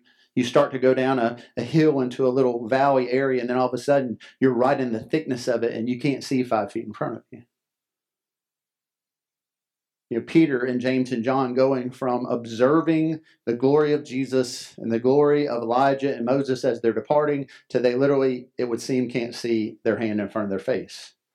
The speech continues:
But, but this isn't just a fog. <laughs> That this isn't just a weather phenomenon.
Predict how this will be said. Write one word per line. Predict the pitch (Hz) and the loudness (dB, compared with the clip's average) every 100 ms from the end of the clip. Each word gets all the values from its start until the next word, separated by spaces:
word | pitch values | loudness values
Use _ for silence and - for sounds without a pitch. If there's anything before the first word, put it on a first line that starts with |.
| _ _ _ _ _ _ _ _ _ _ _ _ _ _ _ - | _ _ _ _ _ _ _ _ _ _ _ _ _ _ _ -8
But, | - | 0
but | 131 | 2
this | 143 139 | 2 0
isn't | 131 123 | -2 -4
just | 104 101 | -4 -4
a | 120 | -2
fog. | 131 147 - 104 - | -2 -2 -4 -10 -18
<laughs> | - - - 156 - _ _ _ _ _ _ _ _ _ _ _ _ - | -14 -10 -4 -4 -4 _ _ _ _ _ _ _ _ _ _ _ _ 0
That | 135 | 2
this | 139 147 | 2 0
isn't | 156 143 131 | 0 -2 -2
just | 139 | 0
a | 127 | 2
weather | 120 135 117 104 | 2 2 2 -2
phenomenon. | - 113 101 98 95 98 127 | -6 -6 -4 -4 -6 -10 -14